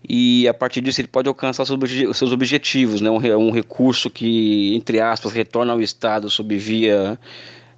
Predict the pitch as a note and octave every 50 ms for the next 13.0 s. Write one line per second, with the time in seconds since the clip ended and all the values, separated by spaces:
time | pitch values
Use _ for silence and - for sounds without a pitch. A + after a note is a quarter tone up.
0 | - - G#2 G#2 G#2 G2+ G2+ G2+ G2 G2 G2 G2 F#2+ F#2+ F#2+ F#2+ G2 G2+ A2 G#2+
1 | - - G#2+ G#2 F#2 - B2 A2 A2 B2+ C#3 B2+ B2+ A2+ A2+ A2+ C3 C#3 D#3+ E3
2 | C#3 A2 - - - - - - - - A2+ - - B2 A2+ G2+ G2+ A#2+ D3 D#3+
3 | C#3 A#2 - A2+ G2+ A2+ A#2 - - - - G#2+ G#2+ G#2+ G#2 - - G#2+ - -
4 | - B2 C#3 C3+ A2 G#2+ - - - - C#3 D#3 - - B2 A2 A#2 C#3 D3+ -
5 | - - - - - - - - - - - _ _ _ _ - B2 A#2 A2+ -
6 | - C3 C3 C#3+ D3+ D#3 D#3 D3+ D3 C#3+ C#3 C#3 C3+ C3 B2 A#2+ A#2 A2+ A2 G#2
7 | G2+ G2 G2+ G2 - - - - - - - G#2 A2+ B2+ C3 - - - - C#3
8 | C3 - - C3 - - C#3 C3+ C3 C#3 C3 A#2 G#2 C3+ D3 D3+ C#3+ B2+ - -
9 | C3+ C3 C3+ - C#3 B2 B2 C#3+ C#3+ C3+ C3 B2 A2 - - - A#2 A2 A2+ A#2+
10 | A#2+ A#2 B2 A2+ - - - A#2 A#2 A2+ G#2+ - - A#2+ A#2+ A#2 - - C3+ G#2+
11 | G2+ G#2+ A#2 B2 B2 A2+ G#2+ G2 A2 G#2+ - - - G#2 G2+ G2+ A2 A#2+ A#2+ -
12 | G#2+ - - A2+ A2 - - G#2+ G2+ G2+ G#2+ A2 A#2+ C3 B2 A2+ G#2 - - -